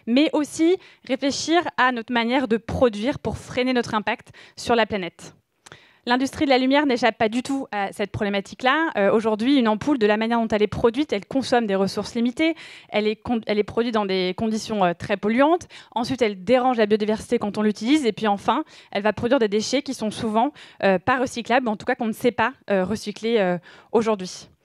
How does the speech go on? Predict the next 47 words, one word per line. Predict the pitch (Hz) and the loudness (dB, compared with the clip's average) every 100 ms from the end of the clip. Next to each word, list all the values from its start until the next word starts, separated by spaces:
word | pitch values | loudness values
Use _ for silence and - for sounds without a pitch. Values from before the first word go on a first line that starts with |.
| _ - _ _ _ | _ -20 _ _ _
Alors | - 233 | 2 2
vous | 240 | 0
me | 262 | -4
direz, | 247 277 | -2 0
j'ai | 254 | -2
un | |
discours | 226 - 233 | -4 -2 -2
extrêmement | 220 - 254 240 | -2 -2 0 2
fataliste, | 247 226 220 247 320 226 | 2 2 2 -2 0 0
et | |
la | 208 | 0
question | 226 214 285 | 0 0 0
c'est, | 269 214 | 2 2
bah, | 202 | 0
du | 202 | -2
coup, | 254 | -4
qu'est-ce | 233 202 | -2 -2
qu'on | 226 | -2
fait ? | 196 247 - _ | -2 -2 -2 _
Est-ce | - 233 - | -6 -6 -2
que, | 269 277 | 2 4
euh, | |
sur | 226 226 | 2 -2
ce | 214 | -6
cas | 220 | -2
de | 233 | 2
la | 233 | 2
lumière-là, | 226 220 240 285 | 2 0 4 4
on | 226 | 2
éteint | 226 233 262 | -2 -2 -4
finalement | 285 220 208 | -4 -2 0
la | 220 | 0
lumière ? | 202 208 320 247 170 _ _ _ _ _ | 0 2 0 0 -8 _ _ _ _ _
Alors | 185 196 | -2 -2
évidemment, | 190 196 202 247 | -2 -4 -4 -4
c'est, | - 196 185 | -4 -4 -2
c'est | 185 185 | -2 -4
compliqué, | 190 165 175 320 | -6 -12 -6 -2
hein, | 311 | -2
puisque, | - - - | -4 -8 0
euh, | 240 214 180 175 - - - | 4 4 2 -2 -10 -20 -4
la | 208 | -2
lumière, | 208 214 285 | 0 0 0
c'est | - 214 | -2 0
un | 202 | 2
besoin | 208 220 220 | 2 2 0
universel. | 233 254 233 - - 240 220 | 2 2 2 0 0 0 0